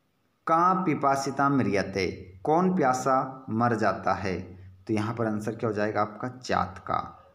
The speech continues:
पहला आंसर कि कौन प्यासा मर जाता है, तो चातक पक्षी।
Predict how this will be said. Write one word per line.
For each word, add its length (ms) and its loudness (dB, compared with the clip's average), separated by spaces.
पहला 260 2
आंसर 640 -2
कि 100 2
कौन 340 0
प्यासा 340 0
मर 140 2
जाता 380 0
है, 340 -12
तो 60 -4
चातक 400 0
पक्षी। 720 -6